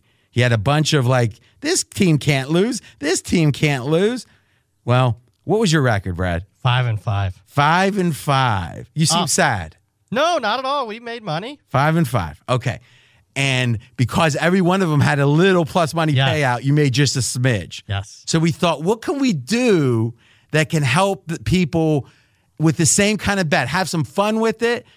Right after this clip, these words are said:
Speaker 1: but have a good chance to make a little bit of money." So we decided on picking five bowl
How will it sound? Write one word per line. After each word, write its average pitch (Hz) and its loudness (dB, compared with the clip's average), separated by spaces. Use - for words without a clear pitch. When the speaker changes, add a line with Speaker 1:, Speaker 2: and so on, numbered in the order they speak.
Speaker 1:
but 165 -4
have 165 0
a 147 2
good 151 2
chance 190 0
to 170 -2
make 160 2
a 151 0
little 170 2
bit 156 0
of 143 0
money." 123 -2
So - 0
we 170 2
decided 175 0
on 131 0
picking 131 0
five 208 0
bowl 170 0